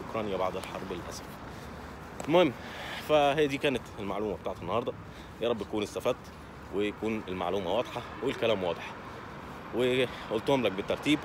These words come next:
حسب الأولوية، وحسب هتسمع السؤال عن الحاجة دي رقم كام، السؤال الأول، التاني، التالت، الرابع،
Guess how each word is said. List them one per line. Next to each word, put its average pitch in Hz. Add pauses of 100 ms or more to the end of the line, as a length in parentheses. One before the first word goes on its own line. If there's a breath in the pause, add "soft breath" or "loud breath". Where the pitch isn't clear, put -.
(100)
حسب 117 (180)
الأولوية، 117 (220)
وحسب 117
هتسمع 117
السؤال 107
عن 104
الحاجة 98
دي 101 (520 loud breath)
رقم 101
كام، 95
السؤال 90
الأول، 113 (100)
التاني، 107
التالت، 95
الرابع، 85